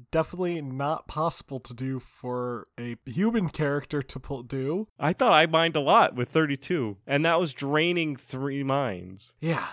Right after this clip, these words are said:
Speaker 1: it is.
Speaker 2: Yet somehow the computer found one that had ninety-six thousand gold, and that's okay. The computer's gonna cheat in Warcraft. <laughs>
Speaker 1: Yes, yes. The computer always cheats in Warcraft. Uh, I, I love all the Warcraft games. I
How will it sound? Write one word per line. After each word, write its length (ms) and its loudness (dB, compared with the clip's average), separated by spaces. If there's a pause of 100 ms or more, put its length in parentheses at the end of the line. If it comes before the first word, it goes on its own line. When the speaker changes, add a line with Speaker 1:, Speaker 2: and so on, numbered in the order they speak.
(100)
Speaker 1:
it 140 -8
is. 80 -2
Speaker 2:
Yet 180 2
somehow 440 0
the 100 -8
computer 340 -4
found 300 2
one 200 2
that 100 -2
had 160 -4
ninety-six 420 -6
thousand 320 -6
gold, 340 -4
and 240 -4
that's 280 2
okay. 500 -2
The 240 -4
computer's 440 -4
gonna 180 -2
cheat 240 -8
in 140 -12
Warcraft. 800 -2
<laughs> 0 -
Speaker 1:
Yes, 500 4
yes. 560 -8
The 60 -16
computer 360 -8
always 220 -6
cheats 280 -10
in 100 -10
Warcraft. 600 -10
Uh, 180 -6
I, 360 0 (140)
I 120 0
love 500 -6
all 140 -6
the 80 -10
Warcraft 480 -10
games. 440 -12
I 180 -8